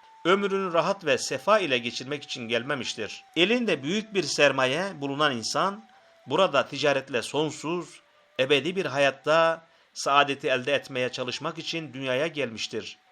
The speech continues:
Ona verilen sermaye ömürdür. Eğer hastalık olmazsa, sağlık ve afiyet insana gaflet verir, dünyayı hoş gösterir, ahireti unutturur. İnsan, kabir ve ölümü aklına getirmek istemez.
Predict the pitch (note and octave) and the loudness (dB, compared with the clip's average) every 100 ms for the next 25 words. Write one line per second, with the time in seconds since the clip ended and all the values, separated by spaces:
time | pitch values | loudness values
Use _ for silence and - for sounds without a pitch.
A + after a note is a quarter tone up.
0 | - D3+ G#3+ A3+ G3 D#3+ C3 - D3 D3 | 0 4 6 6 4 4 2 4 2 4
1 | D3+ C3+ C3 C3+ D#3+ B2+ F#2+ - - _ | 0 0 -4 -4 -4 -4 -6 -8 -20 _
2 | _ _ E3+ A3 C4+ A3+ A3+ B3+ C4 G#3 | _ _ 6 8 8 4 0 0 0 4
3 | F#3+ E3 G#3 - G#3+ G#3 G#3 G3+ - - | 4 4 2 2 2 2 2 -4 -8 2
4 | F3 F3+ G#3+ G#3 E3+ D3+ D3+ E3 D3+ D3+ | 6 6 4 2 6 6 4 -2 -4 -6
5 | C#3 D3 C#3+ B2 A#2+ D#3 F3 E3 D#3 E3 | -6 -4 -2 -2 -2 -2 -2 -2 -2 -2
6 | D#3+ - - _ _ - D#3 E3+ E3+ C#3+ | -8 -18 -20 _ _ -6 2 4 4 0
7 | F#3 G3 F3+ C#3+ E3 D3 D#3+ E3+ C#3+ C3+ | -4 -4 -4 -4 -2 -2 -2 -4 -2 0
8 | C3+ C3 C3 A#2+ A#2+ B2+ C#3 D3+ - _ | -2 -6 -10 -12 -12 -10 -8 -10 -12 _
9 | _ _ - E3 G3 F#3 A#3 C#4 - _ | _ _ -10 -4 -2 2 2 2 -2 _
10 | - - G#3 B3 B3 G3 F#3 G#3 E3+ D#3+ | -6 4 4 6 4 4 4 2 2 2
11 | F3 F3+ D#3+ D#3 E3+ G3 G3 E3 - F#3 | 0 0 0 -4 -4 -4 -4 -6 -4 -2
12 | C3 - | -2 -4